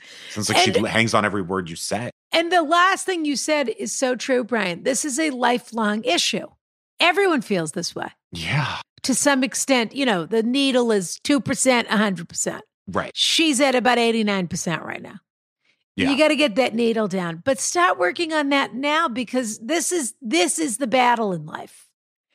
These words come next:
Speaker 2: How do I live my best life instead of wondering about what everyone else is doing all the time? And college is a cesspool.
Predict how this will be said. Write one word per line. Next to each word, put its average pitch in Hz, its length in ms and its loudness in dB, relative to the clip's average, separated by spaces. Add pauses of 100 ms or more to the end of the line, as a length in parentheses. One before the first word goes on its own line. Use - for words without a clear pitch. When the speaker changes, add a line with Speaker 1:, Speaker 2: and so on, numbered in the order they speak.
(140)
Speaker 2:
How 269 180 4
do 330 140 2
I 320 100 6
live 262 260 2
my 233 220 4
best 185 320 0
life 175 220 2
instead 190 280 -4
of 175 100 -8
wondering 190 360 -4
about 180 240 0
what 196 100 2
everyone 180 300 2
else 156 240 0
is 180 80 -8
doing - 300 -8
all - 180 -8
the 208 100 -12
time? 175 300 -6 (380)
And 285 180 -8
college 370 480 2
is 254 140 -2
a 214 80 0
cesspool. 156 720 -4